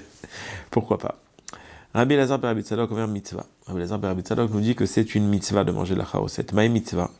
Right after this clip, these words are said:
quelle est la mitzvah ? Pourquoi est-ce que on a institué cette mitzvah ?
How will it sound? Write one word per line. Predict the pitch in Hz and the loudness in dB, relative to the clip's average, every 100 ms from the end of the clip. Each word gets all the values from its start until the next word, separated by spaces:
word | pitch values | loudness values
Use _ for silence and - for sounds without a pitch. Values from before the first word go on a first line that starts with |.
| - | 0
quelle | 110 | 2
est | |
la | 110 | 2
mitzvah ? | 107 107 92 92 | 0 -2 -2 -2
Pourquoi | 107 - 127 | -2 2 2
est-ce | 110 | 2
que | - 110 95 - - - - | 2 2 2 -4 -20 -18 -2
on | 104 | 2
a | 110 | 2
institué | 107 - 104 107 | 0 -4 -4 -2
cette | 101 92 - | 0 -4 -6
mitzvah ? | - 87 | -4 -2